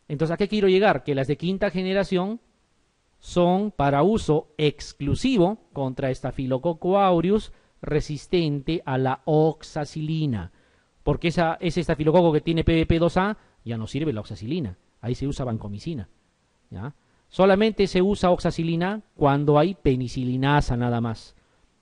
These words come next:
Cuando ya hay una modificación de P V P, se usa vancomicina. Para esa indicación es vancomicina.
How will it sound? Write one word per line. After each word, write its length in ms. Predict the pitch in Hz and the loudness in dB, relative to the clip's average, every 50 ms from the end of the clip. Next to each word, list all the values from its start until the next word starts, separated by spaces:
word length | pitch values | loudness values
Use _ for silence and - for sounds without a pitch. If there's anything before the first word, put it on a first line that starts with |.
| _ | _
Cuando 240 | - 123 143 143 143 | -4 -2 0 0 2
ya 120 | 143 160 180 | 2 4 4
hay 80 | 208 | 2
una 120 | 220 208 196 | 2 2 2
modificación 640 | 165 156 143 143 143 160 - 151 143 - 175 170 | 2 2 0 0 -2 -2 -2 -2 -2 0 0 0
de 80 | 160 151 | 0 2
P 80 | 156 | 2
V 120 | 147 139 131 | 2 2 2
P, 260 | - 165 175 190 202 | 2 0 0 -2 -4
se 160 | 175 - 127 127 | -6 -6 -4 -2
usa 220 | 147 165 - 147 | -2 -2 -2 -2
vancomicina. 560 | 135 127 123 - 117 120 117 - 147 120 101 | -2 -2 -2 -4 -4 -4 -4 -4 -4 -4 -4
Para 280 | 98 - 135 143 151 196 | -6 -6 -4 -2 0 0
esa 220 | 220 208 - 180 | 0 0 0 0
indicación 520 | 156 147 139 131 - 143 135 - 170 156 147 | 0 0 -2 -2 -2 -2 -2 -2 -2 -2 -2
es 80 | 131 | -4
vancomicina. 640 | 120 127 120 - 113 110 110 101 - 110 92 95 | -4 -6 -6 -6 -6 -8 -8 -8 -8 -8 -8 -10